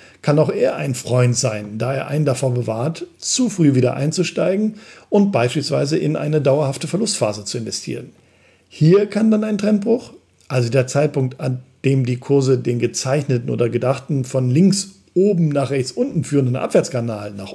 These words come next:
oben durchbrechen und damit verlassen, ein Signal liefern, um wieder zu kaufen. Also kann sowohl der Aufwärts- wie auch der Abwärtstrend ein Freund sein. Und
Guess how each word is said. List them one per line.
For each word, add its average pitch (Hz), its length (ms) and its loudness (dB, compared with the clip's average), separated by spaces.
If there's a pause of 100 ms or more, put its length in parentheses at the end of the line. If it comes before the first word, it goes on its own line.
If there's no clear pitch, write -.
oben 254 240 4
durchbrechen 113 580 -4
und 110 100 -8
damit 110 240 -8
verlassen, 143 540 -4 (640)
ein 175 160 2
Signal 165 340 2
liefern, 185 500 0
um 175 160 2
wieder 175 220 2
zu 190 100 -4
kaufen. 98 440 -6 (760)
Also 185 260 2
kann 156 160 4
sowohl 135 260 4
der - 140 0
Aufwärts- 196 400 0
wie - 60 2
auch 131 120 0
der - 160 -4
Abwärtstrend 151 720 -2 (380)
ein 110 340 -6
Freund 185 380 2
sein. 220 380 0 (640)
Und 160 260 4